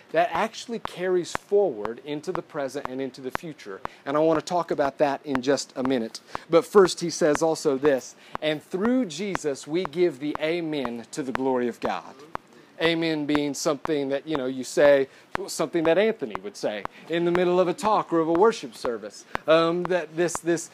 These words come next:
confirmation, "I fully agree with this and I worship this." And he says that our ability to say yes to the promises of God, our ability to confirm that and grab hold of that is given to us through Jesus. The only way that we're able to take hold of those promises that have been offered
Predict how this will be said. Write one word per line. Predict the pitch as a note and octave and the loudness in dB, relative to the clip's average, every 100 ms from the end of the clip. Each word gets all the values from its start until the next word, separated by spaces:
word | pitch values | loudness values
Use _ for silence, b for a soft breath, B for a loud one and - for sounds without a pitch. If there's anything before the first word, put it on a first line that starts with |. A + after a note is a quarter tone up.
| B | B
confirmation, | - G3+ G#3+ - G3 F#3 G3+ G3+ E3+ D3+ | -4 0 0 4 4 6 4 2 -4 -4
"I | D3 | -4
fully | - - A3 A#3+ A#3 | -6 0 2 4 2
agree | D#3+ F#3+ F#3 | 2 2 2
with | F3+ | 2
this | F3+ E3 | 0 -2
and | D#3+ | -6
I | D3 | -2
worship | C#3+ E3 F#3 - | 0 0 -2 -4
this." | - C3+ | -8 -6
And | C#3 | -6
he | C3+ | -8
says | - C#3+ B2+ | -2 -2 0
that | D3 C3 B B - | -4 -6 B B -2
our | F3+ G3+ | -2 0
ability | F#3+ C3+ - C4+ B3+ C#3+ A#2 B2 - b b | -4 -8 -4 -2 0 0 -2 -6 -10 b b
to | - G3 | -10 -8
say | - F#3 D#3+ | -4 -2 -2
yes | C#3+ F3 F3+ - | 0 0 0 -4
to | E3 | -8
the | D#3 | -8
promises | - E3+ E3 D#3+ D3 | -2 -2 -2 -8 -10
of | C#3 | -6
God, | C#3+ D3 F#3 D#3+ | -2 0 -2 0
our | D#3+ | 0
ability | D#3+ A#2+ D#3+ F3+ G3+ | 0 -2 -2 -2 -2
to | - - | -4 -8
confirm | D#3 C3+ - E3 D#3 F#3+ | -10 -10 -8 -6 -4 -4
that | G3 G#3 - | -4 -4 -6
and | D3 | -8
grab | C3 D3 D#3 - | -4 -2 -2 -4
hold | D#3 E3 | -4 -2
of | F#3 | 0
that | G3+ G#3+ - B B | -2 -4 -10 B B
is | D3 - | -4 -2
given | E3 D#3 | -2 -2
to | D3+ | -4
us | C#3+ D3 | -4 -8
through | - B2 | -8 -10
Jesus. | A2 A#2+ - - - - B B B | -8 -10 -10 -12 -18 -18 B B B
The | D#3+ | 0
only | F3 G3+ G3+ | 2 2 2
way | F#3+ F3+ | 2 0
that | E3 | 0
we're | D#3+ | -2
able | E3 E3+ D#3+ | 0 -2 -2
to | D#3 | -6
take | - D3+ - | -4 -6 -6
hold | - F#3 F#3+ D3+ | -2 4 4 4
of | - C3 | -2 -4
those | C3+ A#2+ | 0 0
promises | - D#3 B2 A#2+ - A2 | 0 0 0 0 -6 -4
that | B2 | -4
have | A2+ | -2
been | A2+ | -2
offered | G#2+ G2 G#2+ G2+ | -4 -4 -8 -10